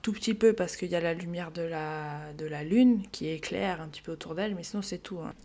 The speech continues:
Il fait nuit et, euh, elle entend juste au loin le bruit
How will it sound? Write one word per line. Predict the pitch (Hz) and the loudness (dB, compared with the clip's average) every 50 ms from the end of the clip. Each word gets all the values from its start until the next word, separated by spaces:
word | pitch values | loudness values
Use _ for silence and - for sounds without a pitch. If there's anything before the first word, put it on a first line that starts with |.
| - | -4
Il | 196 175 | -4 -4
fait | - - 185 165 | -2 -2 -2 0
nuit | 165 165 180 196 208 214 | 2 4 6 6 8 8
et, | 214 202 190 180 185 185 180 175 | 6 6 4 2 2 2 0 0
euh, | 160 156 156 156 156 156 156 156 156 156 151 - | -2 -4 -4 -4 -4 -6 -6 -8 -10 -10 -10 -8
elle | - 160 | -6 -6
entend | 165 165 165 - - 175 175 | -6 -6 -6 -6 -6 -6 -6
juste | 170 165 190 220 247 247 - - - - - - - - - - - - | -6 -4 0 0 2 2 0 -2 -8 -12 -14 -16 -18 -20 -20 -20 -4 4
au | - 214 214 | 6 8 8
loin | 208 196 190 190 185 185 226 - - - - - - - - - - - - - - - - - - - - - | 8 8 6 6 4 2 0 -4 -8 -16 -20 -20 -20 -20 -20 -20 -20 -20 -20 -20 -20 -20 -20 -20 -20 -20 -20 -10
le | - 180 180 180 | -2 2 2 2
bruit | 175 165 180 165 170 202 220 233 233 233 - | 2 0 -4 0 4 6 6 6 6 4 0